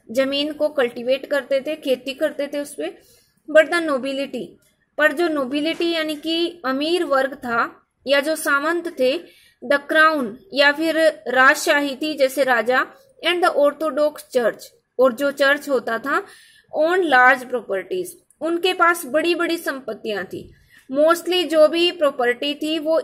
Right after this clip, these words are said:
इन तीन लोगों के हाथ में थी, सामंतों के, राजा के और church के। Like workers, peasants too were divided, मजदूरों की तरह किसान भी बटे हुए थे, वो भी divide थे। They were also deeply religious,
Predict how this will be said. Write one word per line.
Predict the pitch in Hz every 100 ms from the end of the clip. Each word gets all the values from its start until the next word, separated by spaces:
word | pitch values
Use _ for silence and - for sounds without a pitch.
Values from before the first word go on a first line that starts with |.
| -
इन | 302
तीन | 294 294 320 349
लोगों | 349 277 240 254
के | 285 285
हाथ | 226 220 247 247 262
में | 262 240
थी, | 262
सामंतों | 285 277 233 247 254 302
के, | 302 330 370 - _ _ -
राजा | 240 240 247 302
के | 311 349 381
और | - 254
church | - 226 - -
के। | - - _ _ _ _ _ -
Like | 285 320 381
workers, | 359 269 262 262 302 370 - - _ 277
peasants | 285 294 339 339 -
too | 359 359
were | 330 302
divided, | 254 208 175 180 - _ _ _ _ _ -
मजदूरों | 302 262 349 359 392
की | 381 370
तरह | 359 359
किसान | 359 339 320 285 311
भी | 330
बटे | 294 302 302
हुए | 302 302
थे, | 311
वो | 294 269
भी | 269 302
divide | 302 285 277 277
थे। | 302 311 311 _ -
They | 254 320
were | 349 370
also | - 320 330 320 359 381 403 _ _ _ _ _ - 285
deeply | 294 311 349
religious, | 359 339 330 311 349 381